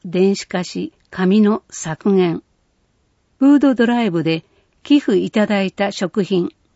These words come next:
の写真です。三郷市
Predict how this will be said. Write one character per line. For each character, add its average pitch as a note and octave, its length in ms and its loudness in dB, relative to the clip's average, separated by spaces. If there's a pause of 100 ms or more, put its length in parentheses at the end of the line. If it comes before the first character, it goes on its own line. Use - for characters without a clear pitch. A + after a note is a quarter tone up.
(120)
の G#3+ 160 -2
写 E3+ 160 -6
真 F3 300 -2
で D#3+ 120 -6
す。 - 280 -20 (1900)
三 A3+ 120 2
郷 C4 320 0
市 - 180 -14